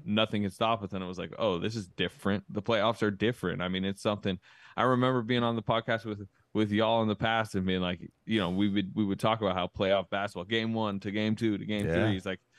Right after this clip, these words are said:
Speaker 1: those, it's just, it is kind of a different level.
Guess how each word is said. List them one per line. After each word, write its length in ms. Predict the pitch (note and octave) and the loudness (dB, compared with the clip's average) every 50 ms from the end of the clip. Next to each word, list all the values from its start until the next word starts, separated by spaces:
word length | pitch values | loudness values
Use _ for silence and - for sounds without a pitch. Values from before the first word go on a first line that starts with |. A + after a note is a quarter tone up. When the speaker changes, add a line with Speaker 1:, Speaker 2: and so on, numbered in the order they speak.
| _ _ _ _ - | _ _ _ _ -2
Speaker 1:
those, 440 | G#2 G#2+ G#2+ G#2 - - - - - _ _ - - - | 0 0 0 -2 -4 -10 -18 -20 -20 _ _ -14 -8 -4
it's 160 | A#2 A2 - | -4 -4 -2
just, 400 | - C3+ B2+ B2 A#2+ - - - | 0 0 2 2 0 -2 -2 2
it 120 | B2 B2 | 4 4
is 240 | B2+ B2+ B2+ B2 A#2+ | 6 6 4 2 2
kind 180 | - C3+ A#2+ A#2 | 0 0 0 2
of 60 | G#2+ | 0
a 40 | G#2 | 0
different 420 | G2+ F#2+ A2+ A#2 A2 - G2 C2+ F#2+ | 0 0 0 0 0 -2 -4 -2 0
level. 500 | G2+ G#2 A2+ A#2+ A2 G#2 G2+ F#2+ F#2+ | 0 2 2 2 0 0 -2 -2 -2